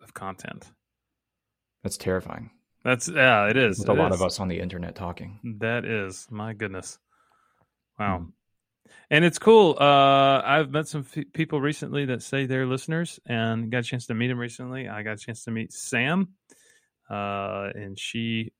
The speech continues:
Speaker 1: uh, spoke on, uh, Saturday night how much she enjoyed the Bell Witch episode as she was in her kitchen <laughs> cooking at night and it was dark. And,
Speaker 2: <laughs>
Speaker 1: and, uh, yeah, so that was fun. Uh,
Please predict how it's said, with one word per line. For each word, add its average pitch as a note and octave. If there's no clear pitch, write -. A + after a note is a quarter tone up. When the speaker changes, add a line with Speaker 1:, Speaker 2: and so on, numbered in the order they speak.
Speaker 1:
uh, F#2
spoke -
on, A2
uh, A2
Saturday B2
night C#3
how A#2
much A#2
she A#2+
enjoyed A2
the G#2+
Bell A#2
Witch -
episode A#2
as G#2
she A#2+
was A2
in B2
her B2+
kitchen A#2+
<laughs> -
cooking D3
at C3
night C3+
and C3
it B2+
was A#2
dark. D3
And, C3
Speaker 2:
<laughs> -
Speaker 1:
and, A2
uh, A2
yeah, C#3+
so -
that B2+
was A#2
fun. A2
Uh, A2+